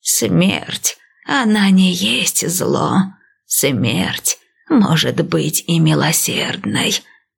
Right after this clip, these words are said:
Но выслушай меня, вождь, прежде чем делать свои выводы».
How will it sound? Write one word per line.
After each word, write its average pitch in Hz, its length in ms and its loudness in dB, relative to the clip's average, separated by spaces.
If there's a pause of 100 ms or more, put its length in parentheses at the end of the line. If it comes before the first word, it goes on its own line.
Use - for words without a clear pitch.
(220)
Но 190 340 4
выслушай - 920 -2
меня, 165 460 0
вождь, 185 540 -2 (300)
прежде 160 500 0
чем 151 320 -2
делать - 440 -4
свои 170 380 -2
выводы». - 680 -2